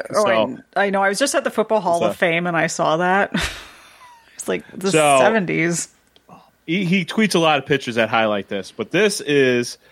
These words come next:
Speaker 2: I'll put this up there. I don't know if you can see this. This is Jim Leyland,
Speaker 1: <laughs>
Speaker 2: who, if you follow baseball, he's one of the more famous managers. He managed, uh, Pirates and Detroit. Uh, he smoked all the time, too, in the dugout back when you could.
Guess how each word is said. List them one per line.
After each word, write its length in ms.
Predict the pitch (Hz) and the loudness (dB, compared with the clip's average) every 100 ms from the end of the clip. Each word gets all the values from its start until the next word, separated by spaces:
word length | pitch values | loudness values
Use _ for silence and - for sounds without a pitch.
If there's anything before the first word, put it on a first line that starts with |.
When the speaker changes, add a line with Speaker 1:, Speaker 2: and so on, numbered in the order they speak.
| _ _ | _ _
Speaker 2:
I'll 80 | 120 | -2
put 180 | - 127 | 2 0
this 180 | 127 120 | 0 0
up 140 | 117 | 2
there. 100 | 110 | 4
I 40 | 110 | 2
don't 80 | |
know 60 | 110 | 2
if 100 | 104 | -4
you 60 | 98 | -8
can 80 | 95 | -10
see 200 | - 107 | -6 -4
this. 360 | 98 95 - _ _ _ | -4 -6 -14 _ _ _
This 180 | 147 139 | -6 0
is 180 | 160 127 | 0 2
Jim 280 | 151 147 127 | 4 4 4
Leyland, 420 | 135 143 104 95 - - - - - - - _ - - | 2 2 0 -2 -6 -6 -10 -18 -18 -10 -10 _ -20 -2
Speaker 1:
<laughs> 1200 | 330 - 311 - 285 285 302 - _ _ _ - | -2 0 -2 0 -4 -4 -8 -8 _ _ _ -4
Speaker 2:
who, 280 | 151 156 151 | 0 2 2
if 200 | 139 151 | 2 2
you 80 | |
follow 240 | 139 156 123 | 2 2 2
baseball, 420 | 139 143 - 127 | 2 0 2 0
he's 160 | 127 127 | 0 -2
one 120 | 147 | -2
of 60 | 131 | -2
the 80 | |
more 180 | 123 127 | 0 0
famous 480 | 120 123 123 120 113 | 0 0 0 -2 -2
managers. 640 | 113 117 117 123 123 123 | 0 0 0 -2 0 -2
He 120 | - 110 | -4 0
managed, 500 | 113 117 113 107 107 | 2 2 0 -2 0
uh, 240 | 101 98 | 2 2
Pirates 580 | 95 120 120 120 117 - | 0 0 2 2 0 -4
and 360 | - 120 107 101 | -6 -2 -2 -4
Detroit. 500 | 101 - 117 113 127 - _ - - _ - | -8 -2 0 0 -2 -8 _ -20 -20 _ -2
Uh, 140 | 113 | -2
he 200 | 107 135 | 0 -2
smoked 640 | 147 - - 131 135 110 | -2 -4 -6 -2 0 0
all 160 | 110 110 | 0 0
the 100 | 98 | -2
time, 300 | - 107 98 | -2 0 0
too, 140 | - | -2
in 40 | 98 | -4
the 80 | 92 | -2
dugout 360 | 98 92 92 | -2 0 -2
back 200 | 92 90 | -2 -4
when 80 | 95 | -4
you 80 | 92 | -6
could. 280 | - 98 | 0 -2